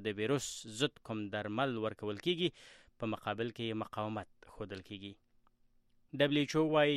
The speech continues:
چې دغه کار ښایي هغه پرمختګونه او هلې ځلې د خطر سره مخ کړي چې د ایډز د ناروغۍ د مخنیوي لپاره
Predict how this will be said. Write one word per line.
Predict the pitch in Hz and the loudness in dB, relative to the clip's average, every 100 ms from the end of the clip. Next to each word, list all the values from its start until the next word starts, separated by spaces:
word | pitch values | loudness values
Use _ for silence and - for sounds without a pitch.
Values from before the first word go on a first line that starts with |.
| 127 | 0
چې | 135 139 135 | -2 0 2
دغه | 120 123 | 0 0
کار | 139 135 - | 2 2 4
ښایي | 151 147 120 | 4 4 4
هغه | 147 135 127 | 2 2 0
پرمختګونه | 127 123 - 120 139 135 123 | 0 0 -2 0 2 2 4
او | 120 101 | 2 2
هلې | 113 110 | -2 0
ځلې | 131 127 117 | 0 0 -2
د | 110 | -4
خطر | 113 - 123 | -4 -2 -2
سره | - 113 98 120 | -2 -2 0 0
مخ | 151 | 0
کړي | 156 - | -2 -2
چې | 147 - - - - - | -2 -2 -14 -20 -20 -8
د | 117 131 | -4 0
ایډز | 143 - - | 0 -2 -6
د | 120 107 | -2 0
ناروغۍ | 107 104 135 117 | 0 0 -2 -2
د | 107 | -4
مخنیوي | - 104 127 120 | -4 -2 0 -2
لپاره | - 104 104 | -2 -2 -2